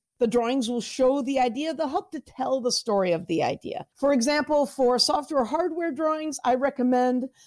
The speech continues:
that the innovator would have at least seven to ten drawings. It's a good rule of thumb to make sure you really explain your idea. Then you also have to write the patent text, which you'll typically do with the patent agent or attorney.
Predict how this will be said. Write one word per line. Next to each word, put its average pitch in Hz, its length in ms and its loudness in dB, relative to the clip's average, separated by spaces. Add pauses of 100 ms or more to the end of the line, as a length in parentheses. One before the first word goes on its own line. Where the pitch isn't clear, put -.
(180)
that 220 520 2
the 226 220 -2
innovator 247 460 4
would 214 160 0
have 226 240 0
at - 100 -8
least 247 240 2
seven 220 180 -2
to 202 60 -4
ten 175 240 -4
drawings. - 380 -12
It's 294 120 -10
a 302 60 -4
good 262 160 2
rule 202 240 2
of 165 80 -2
thumb - 260 -2
to 240 80 -2
make 240 200 2
sure 269 180 0
you 233 160 4
really 202 180 4
explain 180 400 -2
your - 140 -4
idea. - 240 -8 (300)
Then 339 160 2
you 466 200 2
also 269 300 2
have 247 240 0
to 277 100 -6
write 220 280 0
the 226 80 -6
patent 233 420 -6
text, - 400 -4
which 196 180 -12
you'll 202 120 -4
typically 220 420 0
do 190 220 2
with 190 240 0
the 165 260 4
patent - 320 0
agent 165 380 0
or - 100 0
attorney. - 440 -6